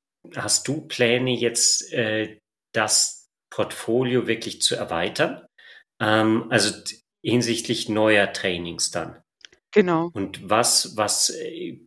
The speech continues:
Speaker 1: kann man sich denn darunter vorstellen, was da noch dazukommt?
Speaker 2: Ja, genau. Also wir als tüv sind ja ein klassischer Weiterbildungspartner für die Industrie und haben natürlich den großen Vorteil, dass wir im Konzern mit aufgehängt sind, äh, vertreten daher natürlich die tüv-Meinung, die tüv-Qualitätsstandards,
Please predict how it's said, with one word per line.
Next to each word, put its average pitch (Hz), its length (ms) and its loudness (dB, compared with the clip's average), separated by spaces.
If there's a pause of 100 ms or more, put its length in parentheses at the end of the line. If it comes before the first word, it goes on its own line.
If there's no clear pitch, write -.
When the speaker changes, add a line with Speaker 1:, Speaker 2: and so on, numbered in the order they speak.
Speaker 1:
kann 117 200 2
man 127 140 2
sich 120 200 -4
denn 107 160 0
darunter 101 420 -2
vorstellen, 85 800 0 (440)
was 90 140 -8
da 90 100 -8
noch 87 160 -6
dazukommt? - 760 -10 (240)
Speaker 2:
Ja, 180 140 4
genau. 185 260 6
Also 170 320 0
wir 202 160 6
als 185 140 4
tüv 226 220 2
sind 202 280 -2
ja 185 340 4 (540)
ein 185 200 -6
klassischer 196 420 2
Weiterbildungspartner 185 720 2
für - 120 -2
die 175 120 -4
Industrie 233 560 -2 (800)
und 156 140 -4
haben 185 100 4
natürlich 196 240 2
den 185 120 -4
großen 196 300 -2
Vorteil, 180 300 4
dass 175 160 2
wir 175 60 2
im 170 80 -2
Konzern 175 340 0
mit 175 120 0
aufgehängt 185 500 0
sind, 196 420 -2 (420)
äh, 170 160 0
vertreten 180 420 0
daher 180 220 6
natürlich 180 480 0
die 175 240 -6
tüv-Meinung, 175 560 0
die 175 100 -10
tüv-Qualitätsstandards, 190 1300 2